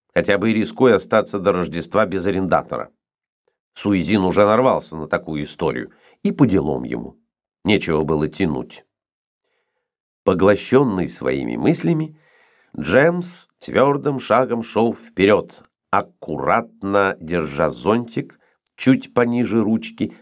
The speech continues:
так, чтобы шёлк не потрепался посередине и кончик зонта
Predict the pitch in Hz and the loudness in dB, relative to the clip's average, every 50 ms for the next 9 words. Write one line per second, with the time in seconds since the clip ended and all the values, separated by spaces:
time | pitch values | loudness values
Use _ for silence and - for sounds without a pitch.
0 | _ _ _ - 92 98 151 151 - - - _ _ _ _ _ _ - - - | _ _ _ -2 -2 -2 -2 -4 -8 -16 -20 _ _ _ _ _ _ -20 -8 -2
1 | - 85 73 73 76 - - - 104 107 107 - - 90 85 82 - 85 87 - | -2 0 0 -2 -4 -4 0 2 2 2 2 0 -4 -4 -4 -4 -4 -6 -6 -4
2 | 80 85 87 - 107 92 85 80 - - 85 76 - _ _ _ - 82 - - | -4 -4 -2 0 0 0 0 -2 -2 -2 -4 -4 -4 _ _ _ -6 -6 -4 -4
3 | - 85 82 87 82 85 95 135 160 123 80 65 58 - - - - _ _ - | -4 -2 -2 -2 -4 -4 -2 0 0 0 0 -2 -4 -8 -12 -18 -20 _ _ -10
4 | 80 76 - - 69 67 64 - - 71 71 64 64 60 - - - - 95 104 | -10 -10 -6 -6 -6 -6 -6 -6 -10 -10 -8 -8 -8 -8 -8 -8 -4 -2 0 0
5 | 143 165 | 0 -2